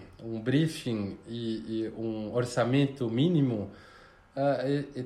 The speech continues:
tão fácil ou difícil que fazer bo-, a mesma coisa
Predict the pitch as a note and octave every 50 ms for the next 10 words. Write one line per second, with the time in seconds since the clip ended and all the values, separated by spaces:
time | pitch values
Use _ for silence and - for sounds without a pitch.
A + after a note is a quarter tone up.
0 | - - - E3 F3 E3+ - - - D3+ D#3 D#3 - - D#3 C#3+ - - D3 D3
1 | D#3+ D#3 - - - C#3 D3+ - - D3+ - C#3+ - D#3 D3 D#3 D3 D3 D3+ D3+
2 | - C3+ - - - A#2+ B2 G#2+ B2 C#3 C#3+ D3 C#3+ C#3+ C#3+ D3+ D3 - C3+ C3
3 | C3+ C3 C3 C#3 D3 D#3 D#3+ D#3